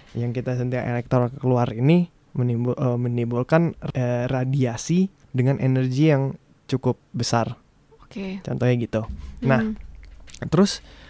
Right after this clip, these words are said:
Speaker 1: bagaimana aplikasinya? Nah, dari masing-masing reaksi tadi,
Speaker 2: Hmm.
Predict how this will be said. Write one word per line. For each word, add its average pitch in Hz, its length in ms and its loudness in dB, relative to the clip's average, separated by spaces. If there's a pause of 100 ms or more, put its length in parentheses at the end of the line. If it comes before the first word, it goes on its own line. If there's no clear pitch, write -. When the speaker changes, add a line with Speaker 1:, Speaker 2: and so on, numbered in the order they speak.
(100)
Speaker 1:
bagaimana 147 600 4 (180)
aplikasinya? 135 720 6 (180)
Nah, 123 300 2
dari 127 260 2
masing-masing 123 1000 -2 (760)
reaksi 120 1000 -2 (460)
tadi, 117 340 0 (160)
Speaker 2:
Hmm. 233 320 -4